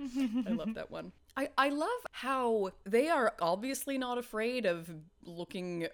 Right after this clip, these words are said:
Speaker 2: unglamorous or ugly
Speaker 1: Mm-hmm.
Speaker 2: or, like, less than perfect. And it's hilarious, but I also love how even when they are glammed up, they're still so fucking funny.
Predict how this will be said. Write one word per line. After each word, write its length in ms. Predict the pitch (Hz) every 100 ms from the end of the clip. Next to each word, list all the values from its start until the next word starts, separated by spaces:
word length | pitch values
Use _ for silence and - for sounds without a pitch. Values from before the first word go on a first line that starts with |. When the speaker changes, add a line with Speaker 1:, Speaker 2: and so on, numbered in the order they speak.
| _
Speaker 2:
unglamorous 1040 | 156 175 180 160 151 165 175 185 185 190 - -
or 320 | 165 160 151
ugly 560 | 113 156 170 190 208 226
Speaker 1:
Mm-hmm. 100 | 156
Speaker 2:
or, 240 | 175 170 -
like, 280 | 170 170 156
less 220 | 170 165
than 180 | - 165
perfect. 420 | 165 165 226 233 - - - - -
And 300 | 185 170 165
it's 160 | 175 -
hilarious, 560 | 170 156 175 254 277 -
but 160 | 196
I 140 | 185 190
also 300 | 220 - 453 403
love 240 | 381 370 277
how 520 | - 254 262 247 233
even 360 | 226 254 277 226
when 380 | 220 226 214 -
they 220 | 190 190 -
are 320 | 170 185 220
glammed 460 | 170 160 156 156 151
up, 280 | 147 - - -
they're 240 | 170 175
still 480 | 175 - - 175 170
so 420 | - - 156 160 - -
fucking 400 | - - 135 151
funny. 440 | 151 247 247 104